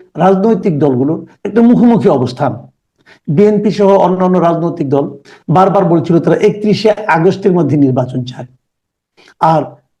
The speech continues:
ঈদের আগের দিন রাতে প্রধান উপদেষ্টা ঘোষণা করেছিলেন যে ছয়, মানে, আহ, দুই হাজার ছাব্বিশের এপ্রিল মাসের প্রথমার্ধের কোনো একদিনে নির্বাচনটা হবে। প্রায় চার মাসের গ্যাপ কিন্তু।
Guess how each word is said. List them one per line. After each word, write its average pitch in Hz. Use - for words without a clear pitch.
ঈদের 233
আগের 185
দিন 147
রাতে 139
প্রধান 233
উপদেষ্টা 214
ঘোষণা 175
করেছিলেন 170
যে -
ছয়, 240
মানে, 175
আহ, 170
দুই 185
হাজার 220
ছাব্বিশের 233
এপ্রিল 247
মাসের 151
প্রথমার্ধের 226
কোনো 233
একদিনে 202
নির্বাচনটা 151
হবে। 127
প্রায় 190
চার 208
মাসের 165
গ্যাপ 139
কিন্তু। 131